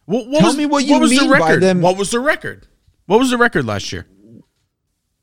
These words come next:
Speaker 2: Okay, w-, w-, we're, so we're, we're counting the covid season.
Speaker 1: Yes, because
Speaker 2: Okay.
Speaker 1: th-, that season did exist. Those were games.
Speaker 2: So that was a sixty-game season where they made the postseason.
Speaker 1: Okay.
Speaker 2: Right?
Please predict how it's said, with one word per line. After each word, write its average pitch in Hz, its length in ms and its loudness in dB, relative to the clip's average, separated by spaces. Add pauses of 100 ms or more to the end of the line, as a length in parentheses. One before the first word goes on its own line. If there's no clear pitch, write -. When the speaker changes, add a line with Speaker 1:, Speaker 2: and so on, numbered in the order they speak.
(120)
Speaker 2:
Okay, 127 220 0
w-, 131 420 -6
w-, 139 160 0
we're, 151 120 4
so 156 160 2
we're, 147 220 4
we're 139 140 2
counting 156 520 -2
the 135 40 0
covid 156 400 0
season. 87 560 -6
Speaker 1:
Yes, 131 680 -4
because 151 300 -2
Speaker 2:
Okay. 117 340 0
Speaker 1:
th-, 143 200 2
that 127 340 -4
season 196 420 -2
did 151 220 -2
exist. 151 480 -4
Those 139 240 -4
were 170 100 -6
games. 151 640 -4
Speaker 2:
So 117 640 2
that 127 140 2
was 139 180 2
a 123 100 2
sixty-game 139 760 0
season 120 540 -2
where 117 160 0
they 113 140 -2
made 120 300 -2
the 151 60 -2
postseason. 107 800 -4
Speaker 1:
Okay. 214 800 -4
Speaker 2:
Right? 302 40 -8